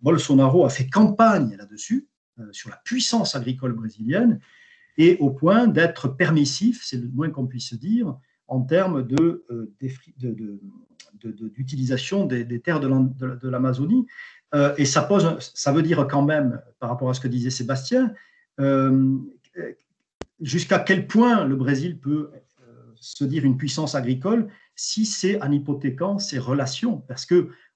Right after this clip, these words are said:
en détruisant la forêt amazonienne, on a bien vu que Bolsonaro s'exposait aux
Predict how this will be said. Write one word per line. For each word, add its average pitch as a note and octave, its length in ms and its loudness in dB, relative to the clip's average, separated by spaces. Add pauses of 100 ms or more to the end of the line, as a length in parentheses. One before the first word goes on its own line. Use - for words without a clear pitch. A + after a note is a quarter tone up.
en C3+ 120 0
détruisant D3 300 -2
la C3+ 80 0
forêt C3+ 400 -4
amazonienne, C3 480 -2
on C#3 100 0
a B2+ 60 -2 (100)
bien B2+ 100 0
vu F#3+ 320 -2
que D3+ 120 0
Bolsonaro C3+ 640 -4
s'exposait C#3+ 580 -6
aux C3 120 -4